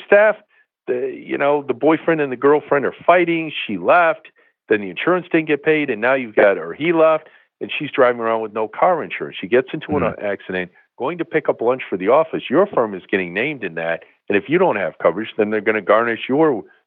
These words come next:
Speaker 1: future wages. So, I mean, there's
Speaker 2: Yeah.
Speaker 1: a whole litany of things. So there, there's an example. But let's stick on,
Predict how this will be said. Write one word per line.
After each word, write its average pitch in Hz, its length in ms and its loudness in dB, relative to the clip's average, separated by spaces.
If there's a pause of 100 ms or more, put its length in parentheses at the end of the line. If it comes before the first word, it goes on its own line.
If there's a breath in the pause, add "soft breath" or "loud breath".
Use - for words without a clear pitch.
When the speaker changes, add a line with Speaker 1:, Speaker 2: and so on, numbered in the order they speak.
(120)
Speaker 1:
future 90 260 -4
wages. 76 460 -10
So, 165 100 6
I 175 60 6
mean, 175 180 -4
there's 151 220 -2
Speaker 2:
Yeah. - 60 0
Speaker 1:
a - 120 -12
whole 233 360 2 (240 loud breath)
litany 131 360 0
of 85 160 -10
things. 76 320 -6
So 123 80 -2
there, 175 180 2
there's 160 320 2
an 104 80 -4
example. 82 400 -4
But - 120 -2
let's 170 180 0
stick 170 200 2
on, 127 140 4